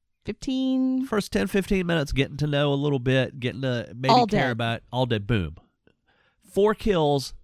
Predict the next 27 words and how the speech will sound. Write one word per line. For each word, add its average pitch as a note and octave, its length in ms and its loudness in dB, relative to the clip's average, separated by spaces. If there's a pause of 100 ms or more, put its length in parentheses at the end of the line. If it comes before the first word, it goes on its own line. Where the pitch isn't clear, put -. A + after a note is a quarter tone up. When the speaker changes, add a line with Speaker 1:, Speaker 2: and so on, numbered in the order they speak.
Speaker 2:
within C3 300 0
twenty B2 320 -2
minutes. G#2+ 560 -8
Speaker 1:
Yep. F#3+ 200 -6 (500)
So B3 180 0
here E4+ 200 -2
I D#4+ 100 0
am B3+ 260 -2
thinking, A3 560 -2
we've A3+ 160 -2
Speaker 2:
Okay, - 0 -
wait - 0 -
a - 40 -2
Speaker 1:
gotten B3+ 220 4
Speaker 2:
minute, C#4 60 -4
Speaker 1:
to B3+ 60 -4
Speaker 2:
wait - 20 0
a B3+ 40 -2
Speaker 1:
know A#3 60 -2
Speaker 2:
minute. A#3 160 0
Speaker 1:
these A3+ 140 -6
people, F3+ 580 -4
Speaker 2:
Yeah. E3+ 160 -4
Speaker 1:
and F#3+ 140 -2
they're F3 100 2
all F3+ 120 2
gone. D3 280 -6